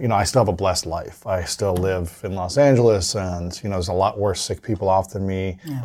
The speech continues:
Speaker 1: and I'm a healthy human being, and this is just a week of a cold or something. What does perspective coupled with gratitude do for a peak peace mind?
Speaker 2: I mean, I think that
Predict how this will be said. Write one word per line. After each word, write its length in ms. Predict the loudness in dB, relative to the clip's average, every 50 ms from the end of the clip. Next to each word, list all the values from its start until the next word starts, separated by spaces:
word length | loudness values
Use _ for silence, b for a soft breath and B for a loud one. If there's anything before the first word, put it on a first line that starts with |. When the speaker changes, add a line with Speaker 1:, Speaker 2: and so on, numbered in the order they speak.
| -8 -10 -8
Speaker 1:
and 120 | -6 -4 -2
I'm 140 | -2 -2
a 40 | -2
healthy 360 | -4 -2 -2 -2 -2 0 -2
human 260 | -2 -2 0 -2 -2 -2
being, 520 | -2 -4 -4 -4 -4 -4 -4 -4 -4 -4 -6
and 140 | -6 -4 -4
this 160 | -4 -4 -6
is 100 | -8 -8
just 280 | -6 -6 -8 -8 -6
a 40 | -6
week 320 | -4 -2 -2 -2 -2 -4 -6
of 300 | -8 -8 -8 -10 -16 _ b b b b b b b b b b _ -14
a 40 |
cold 380 | -12 -8 -6 -4 -4 -4 -6 -8
or 80 | -10 -10
something. 440 | -12 -12 -12 -12 -12 -14 -14 -16 -18 b b b b b b b b b b
What 160 | b 4 6
does 180 | 6 6 4 2
perspective 1120 | -2 -6 -2 -2 0 0 0 0 2 2 2 2 0 2 2 4 4 4 0 -2 -8 -16 _ _ _ _ _ -6
coupled 360 | -2 -2 0 4 4 4 4
with 180 | 4 2 0
gratitude 880 | 0 -2 0 2 4 4 4 2 2 -2 -4 -6 -4 -4 -4 -6 -10 -12 -16 _ _ -4 -2 0
do 220 | 2 4 2 2
for 560 | 2 0 -2 2 2 4 4 4 2 -2 -6 -12 _ _ _ _ _ _ _ _ _ _ -6
a 80 | -6 -6
peak 540 | -6 0 4 6 6 6 4 0 -12 -10 -4
peace 320 | -2 -2 -2 -2 -4 -6
mind? 420 | -8 -8 -8 -10 -12 -16 -20 -20 -20 _ _ _ -6
Speaker 2:
I 80 | 0 2
mean, 80 | 4 4
I 60 | 4
think 400 | 4 4 4 4 4 4 2 0
that 540 | 2 4 4 6 6 4 2 0 -4 -10